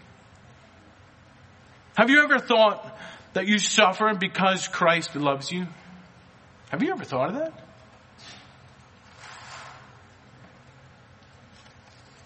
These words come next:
That your sufferings are an emblem of his love for you?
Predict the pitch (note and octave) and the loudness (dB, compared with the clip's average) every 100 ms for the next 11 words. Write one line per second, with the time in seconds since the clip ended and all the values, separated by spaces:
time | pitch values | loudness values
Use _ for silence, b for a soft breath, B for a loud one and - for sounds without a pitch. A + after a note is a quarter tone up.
0 | - - F3+ E3+ F3+ - G#3+ G3+ G#3 G#3+ | -20 -4 -4 0 -2 0 0 0 0 -2
1 | G#3+ F3 D#3+ D3+ D3 D#3 D#3+ E3 F3+ G3+ | 0 2 2 2 -2 0 0 0 -4 -4
2 | G3+ F3+ - C3 C#3 C3 A#2 B2+ D#3 D#3+ | -6 -10 -6 -4 -4 -6 -4 -4 -4 -8
3 | - C#3+ C3 C#3+ | -8 -6 -6 -8